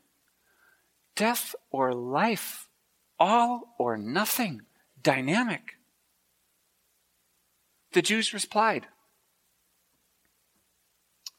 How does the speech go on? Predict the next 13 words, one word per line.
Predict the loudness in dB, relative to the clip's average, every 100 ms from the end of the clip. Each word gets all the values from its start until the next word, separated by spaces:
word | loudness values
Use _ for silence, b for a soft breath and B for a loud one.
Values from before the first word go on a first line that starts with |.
| _ _ _ _ _ -6
"We're | 2 6
Abraham's | 6 6 4 4 4 0
offspring. | 0 -2 -6 -8 -10 _ _ _ _ _ _ _ _ _ _ _ _ _ _ _ _ _ _ _ -14
What | -8 -2
do | 2
you | 2
mean | 6 6 8
we | 8
need | 6 4
to |
be | 2 2
set | 2 0
free? | -2 -6 -6